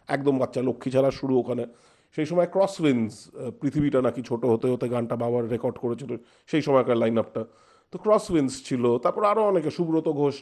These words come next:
জয়জিৎ লাহিড়ী বলো দুজন, যাদের গান আজকে, আহ, ধাঁধার থেকে জটিল তুমি, শহরের উষ্ণতম দিনে, তোমায় দিলাম, বাড়লে বয়স, এই গানগুলো, এগুলো খুব টাইমলেস গান এখন।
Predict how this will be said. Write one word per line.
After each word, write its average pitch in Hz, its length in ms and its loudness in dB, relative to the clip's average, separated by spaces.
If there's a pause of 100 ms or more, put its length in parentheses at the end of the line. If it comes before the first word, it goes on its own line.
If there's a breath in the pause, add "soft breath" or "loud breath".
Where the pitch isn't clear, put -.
জয়জিৎ 135 380 -2
লাহিড়ী 123 300 0
বলো 127 180 -4
দুজন, 127 260 -4
যাদের 135 320 -2
গান 131 340 -4 (380 soft breath)
আজকে, 123 540 -2
আহ, 104 220 -2 (440 soft breath)
ধাঁধার 139 340 4
থেকে 127 240 0
জটিল 123 280 0
তুমি, 120 400 0
শহরের 123 300 2
উষ্ণতম 113 440 0
দিনে, 107 160 -2
তোমায় 120 260 2
দিলাম, 113 280 0
বাড়লে 123 260 4
বয়স, 127 220 0
এই 143 100 0
গানগুলো, 147 340 0
এগুলো 170 220 4
খুব 185 280 -4 (340 soft breath)
টাইমলেস 160 440 6
গান 113 180 4
এখন। 107 260 -4